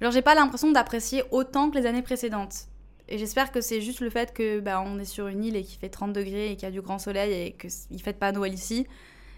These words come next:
Et pas que je devienne une adulte aigrie qui s'en fout de Noël parce que j'ai pas envie de ça, moi.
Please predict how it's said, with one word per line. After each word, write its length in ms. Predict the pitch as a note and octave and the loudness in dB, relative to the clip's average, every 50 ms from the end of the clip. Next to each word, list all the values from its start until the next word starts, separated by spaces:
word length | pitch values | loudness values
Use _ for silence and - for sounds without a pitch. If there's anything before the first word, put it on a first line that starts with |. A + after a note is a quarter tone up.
| - - - - | -20 -16 -10 -8
Et 60 | G3 | -4
pas 160 | F#3 A3 A3 A3 | 0 0 0 0
que 300 | A3 G#3+ G3+ G3+ G3 G3 | 0 0 0 2 0 0
je 60 | G3 | 0
devienne 240 | G3 G3+ F#3+ G3 G3 | -2 -2 -2 0 -2
une 60 | G3 G3 | -4 -4
adulte 240 | F#3+ G#3 G3+ - - - | -4 -6 -6 -8 -6 -6
aigrie 400 | G#3+ G#3 G#3 G3+ G#3 A3 A3+ A3+ - - - - - - - | -4 0 0 0 0 0 -2 -6 -10 -18 -20 -20 -20 -16 -8
qui 140 | - A3 G3+ | -6 -4 -2
s'en 160 | A3 G#3 G3 | -2 -2 -2
fout 180 | - - A3+ | -2 -2 0
de 60 | A3 A3+ | 0 0
Noël 320 | A3 G#3+ G#3 A3 A3 G3+ | 2 2 0 0 0 -2
parce 180 | G3+ G3 F#3+ - | -4 -6 -6 -6
que 120 | - G3 | -8 -6
j'ai 140 | F#3 F#3+ F#3 | -4 -4 -4
pas 120 | F#3+ G#3+ | -2 -2
envie 200 | A3 G#3 G#3 G3+ | -2 -2 -4 -6
de 60 | - | -6
ça, 160 | - G#3 G#3 G#3 | -2 -2 0 0
moi. 240 | G3 F3+ F3 F3+ | -2 -4 -6 -8